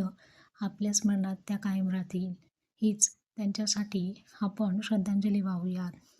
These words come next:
आजच्या भागामध्ये पाहायला मिळालं की मधुभाऊसुद्धा कोमात गेलेले असतात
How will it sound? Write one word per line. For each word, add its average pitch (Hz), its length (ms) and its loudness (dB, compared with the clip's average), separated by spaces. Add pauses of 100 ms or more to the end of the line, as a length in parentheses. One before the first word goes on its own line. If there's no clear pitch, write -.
(160)
आजच्या 214 320 0
भागामध्ये 214 540 4 (540)
पाहायला 214 320 2
मिळालं 190 440 4 (120)
की 220 80 2
मधुभाऊसुद्धा 208 760 4
कोमात 196 400 2
गेलेले 190 340 0
असतात 185 360 -2